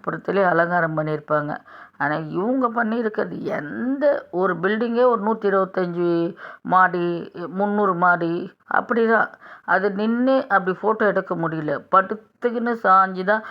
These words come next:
அப்படி எடுக்க முடியும். இப்போ நம்ம நாங்க நின்னு ஹோட்டல்ல நின்னு முழுசா பார்க்கணும் அப்படின்ட்டு அப்படி பார்த்தோமா, அப்படியே பேக்ல முதுவா அப்படி வளைச்சு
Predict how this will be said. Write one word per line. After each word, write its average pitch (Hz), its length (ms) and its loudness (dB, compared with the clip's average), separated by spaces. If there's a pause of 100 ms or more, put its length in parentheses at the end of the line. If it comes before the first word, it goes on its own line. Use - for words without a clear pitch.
(200)
அப்படி 175 340 0
எடுக்க 185 280 0
முடியும். 160 420 -2 (300)
இப்போ - 180 -2
நம்ம 185 240 2 (340)
நாங்க 202 340 2
நின்னு 220 280 0 (120)
ஹோட்டல்ல 233 580 4
நின்னு 196 340 -2
முழுசா 226 380 0
பார்க்கணும் 208 580 2
அப்படின்ட்டு 208 500 -2 (440)
அப்படி 175 300 0
பார்த்தோமா, 214 420 0
அப்படியே 214 380 0
பேக்ல 220 540 2 (300)
முதுவா 202 320 -2 (580)
அப்படி 269 180 0
வளைச்சு 226 680 -2